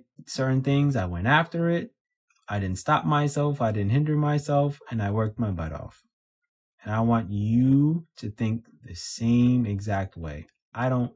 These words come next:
care how old you are, twenties, thirties, forties, fifties, sixties, you have time. And with that said, that is my podcast for today.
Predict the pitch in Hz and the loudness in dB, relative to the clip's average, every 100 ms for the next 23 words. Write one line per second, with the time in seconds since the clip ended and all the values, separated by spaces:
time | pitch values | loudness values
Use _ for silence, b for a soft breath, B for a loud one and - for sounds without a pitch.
0 | _ 113 110 104 104 110 104 87 73 82 | _ -4 -2 -2 0 0 0 -4 -8 -12
1 | 80 - - 160 156 147 139 131 120 - | -14 -12 -4 0 0 0 0 0 0 0
2 | 120 113 104 107 107 101 90 - 90 87 | 0 0 -2 -6 -4 -6 -8 -8 -8 -8
3 | _ _ _ _ _ _ _ - 170 123 | _ _ _ _ _ _ _ -4 -2 -2
4 | - - - _ _ _ _ _ _ _ | -4 -14 -16 _ _ _ _ _ _ _
5 | _ _ _ _ _ _ _ _ _ _ | _ _ _ _ _ _ _ _ _ _
6 | _ _ - - b b b _ - _ | _ _ -20 -20 b b b _ -20 _
7 | _ _ - 139 170 233 233 143 104 104 | _ _ -4 0 6 6 4 2 2 2
8 | 156 - B B B _ _ _ _ - | 0 -4 B B B _ _ _ _ -10
9 | 92 98 92 101 95 - 95 92 90 80 | -8 -6 -4 -4 -4 -6 -6 -6 -10 -10
10 | 80 95 143 | -6 -4 -2